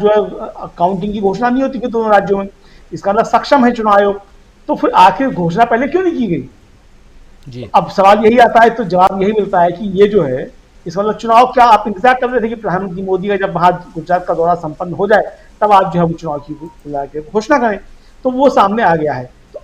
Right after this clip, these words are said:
Speaker 1: अब मुझे लगता है कि चुनाव आयोग के सामने जो है और भी एक जबरदस्त संकट आ गया है। अब जैसे राहुल लाल जी कह रहे थे कि भाई अगर ये लोग कह रहे हैं कि पहले चुनाव की घोषणा हो जाती तो मौलवी का दाग जो है ये भारतीय जनता पार्टी के ऊपर नहीं लगता,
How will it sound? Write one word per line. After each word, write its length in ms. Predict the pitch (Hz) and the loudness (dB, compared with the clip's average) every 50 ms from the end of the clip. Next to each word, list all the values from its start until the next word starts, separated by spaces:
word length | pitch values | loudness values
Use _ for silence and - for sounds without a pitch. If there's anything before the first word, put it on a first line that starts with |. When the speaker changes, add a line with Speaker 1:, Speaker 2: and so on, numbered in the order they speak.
| - | 2
Speaker 1:
अब 240 | 226 240 269 285 240 | 2 2 4 2 0
मुझे 180 | 240 247 226 233 | 0 0 0 0
लगता 300 | 226 196 - - 220 185 | -2 -2 -2 -2 0 0
है 120 | 185 185 | 0 0
कि 120 | 190 254 233 - - _ _ - - 180 170 | -4 -10 -16 -18 -20 _ _ -16 -12 -12 -12
चुनाव 240 | 170 170 170 175 170 | -12 -10 -6 -2 0
आयोग 180 | 180 180 180 - | 0 0 -2 -6
के 60 | 170 | -10
सामने 320 | - 160 151 160 180 202 | -8 -8 -6 -6 -6 -8
जो 140 | 196 - 135 | -8 -8 -8
है 240 | 131 139 175 214 - - - - _ - - | -8 -8 -10 -10 -12 -20 -20 -20 _ -2 0
और 200 | 180 208 233 220 | 0 0 0 0
भी 180 | 180 196 202 | -4 -4 -4
एक 120 | 214 202 165 | -4 -4 -2
जबरदस्त 340 | 175 165 160 160 190 180 - | -4 -4 -4 -6 -10 -12 -12
संकट 280 | 156 151 - 240 240 | -12 -12 -10 -10 -6
आ 120 | - - 180 | -4 -2 -2
गया 200 | 160 151 139 123 | 0 0 -2 -4
है। 140 | 120 117 _ _ _ _ _ - _ _ _ - - - _ - - - - - | -6 -10 _ _ _ _ _ -20 _ _ _ -20 -20 -20 _ -20 -20 -20 -10 -4
अब 140 | 185 196 196 | -2 0 2
जैसे 200 | 233 226 233 233 | 2 4 4 4
राहुल 220 | 233 233 190 214 - | 4 4 2 2 4
लाल 140 | 226 226 233 | 4 4 4
जी 100 | 214 220 | 4 0
कह 120 | - 233 208 | 0 0 2
रहे 140 | 208 214 | 2 2
थे 160 | 170 202 202 185 | 0 0 -2 -2
कि 60 | 202 | 0
भाई 160 | 214 214 220 | 0 2 2
अगर 220 | 214 180 196 202 | 2 2 0 2
ये 340 | 208 208 208 196 196 - - - - - 185 | 2 2 2 2 0 -4 -18 -20 -16 -8 -8
लोग 320 | 180 185 190 190 190 - | -6 -2 -2 -4 -2 0
कह 80 | 202 190 | 0 2
रहे 140 | 185 185 202 | 2 2 -2
हैं 100 | 202 - | -2 -4
कि 120 | 190 202 | -6 -6
पहले 440 | 196 - - - 170 170 180 202 196 | -8 -8 -6 -4 -2 0 2 0 0
चुनाव 280 | 196 190 185 190 196 | -2 -2 -4 -2 -2
की 60 | 180 170 | -2 -4
घोषणा 280 | 147 156 165 170 196 | -6 -6 -6 -4 -2
हो 120 | 180 180 185 | 0 2 2
जाती 440 | 190 196 190 208 202 180 165 - - - - - - - | 2 2 0 -2 -6 -6 -8 -12 -16 -20 -20 -20 -10 -6
तो 60 | 185 | -4
मौलवी 520 | 170 165 170 175 180 190 202 202 202 214 214 | -4 -2 -2 0 2 2 2 2 0 -4 0
का 120 | 220 208 165 143 - - - | 0 0 0 0 -6 -14 -14
दाग 520 | 180 156 139 127 - 151 165 202 226 196 | -12 -12 -12 -8 -2 2 4 4 4 4
जो 160 | 170 175 175 | 2 -2 -4
है 200 | 147 135 131 139 165 - - - _ - - - - _ - - - _ - _ _ _ _ _ _ _ _ - - | -4 -4 -4 -6 -6 -8 -10 -20 _ -20 -20 -20 -20 _ -20 -20 -20 _ -20 _ _ _ _ _ _ _ _ -18 -12
ये 80 | 196 | -8
भारतीय 400 | 196 170 170 196 202 - 240 240 | -2 2 4 4 4 2 -2 -2
जनता 160 | 220 208 233 233 | 2 2 2 4
पार्टी 300 | 226 220 220 180 214 214 | 4 4 2 2 -2 -6
के 60 | 214 | -4
ऊपर 160 | 240 233 220 | -2 -2 0
नहीं 160 | 220 220 220 | 0 2 2
लगता, 440 | 214 202 - - 180 160 - - _ | 0 0 0 -2 -4 -4 -4 -10 _